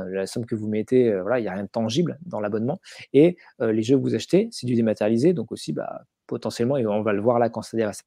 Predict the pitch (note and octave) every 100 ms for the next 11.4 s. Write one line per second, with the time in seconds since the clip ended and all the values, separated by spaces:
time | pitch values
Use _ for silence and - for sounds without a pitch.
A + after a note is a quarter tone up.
0 | _ _ _ F#2+ F2+ G2 G3 - _ _
1 | C3 A#2 - A2+ B2 B2 A#2 - _ -
2 | - C3 A#2+ A#2 - - - - A#2 D3+
3 | D#3 - D3 - - C#3+ A#2+ A#2 D#3 D#3+
4 | A2 G#2 G#2 - - G#2+ G2 A#2 B2 A#2+
5 | A#2 A#2+ D3 C#3 B2 G#2 G#2+ A2 G#2 G#2+
6 | D#3+ _ - - - A#2 G2+ F#2+ F#2 F#2
7 | F2+ - A2 G2+ G2 G#2+ G2 G2 F2+ C3+
8 | C3 A2+ A2 G2 F2+ E2 A#2+ A#2 A2+ G2+
9 | - C#3 B2+ A#2 A#2+ A#2 A2 _ _ _
10 | _ _ _ - _ _ _ _ - A#2+
11 | A#2 A#2+ A2+